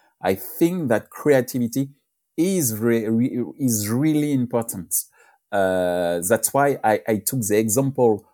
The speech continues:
of, um, e-commerce player that in France, for example, using more and more T V for create emotion and to create a preference of brand. So regarding your question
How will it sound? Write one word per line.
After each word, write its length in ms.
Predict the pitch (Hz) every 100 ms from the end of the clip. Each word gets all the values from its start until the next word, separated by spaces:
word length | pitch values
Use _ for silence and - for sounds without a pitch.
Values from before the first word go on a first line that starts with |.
| _ -
of, 160 | 107 - -
um, 260 | 101 90 90 _ _ _
e-commerce 460 | 160 135 131 117 -
player 560 | - 117 110 117 180 - _ _
that 300 | 107 107 - -
in 120 | 87
France, 520 | - 156 120 - - -
for 120 | 85
example, 560 | 85 101 95 123 143 - _ -
using 460 | 113 135 120 117
more 500 | 117 123 160 220 202
and 160 | 175 151
more 180 | 143 139
T 220 | - 131
V 220 | 98 127 - _ _ _ _ _
for 280 | - 135 120
create 460 | - - 117 113 - -
emotion 640 | 120 160 156 - 165 180 _
and 260 | 117 117 117 -
to 100 | 127
create 420 | - 113 113 117 - _
a 60 | -
preference 640 | - 113 - 110 113 - -
of 220 | 92 92
brand. 320 | 104 92 82 - _
So 180 | - 107
regarding 460 | 117 143 135 139
your 160 | 123 117
question 760 | - 160 151 - 147 135 117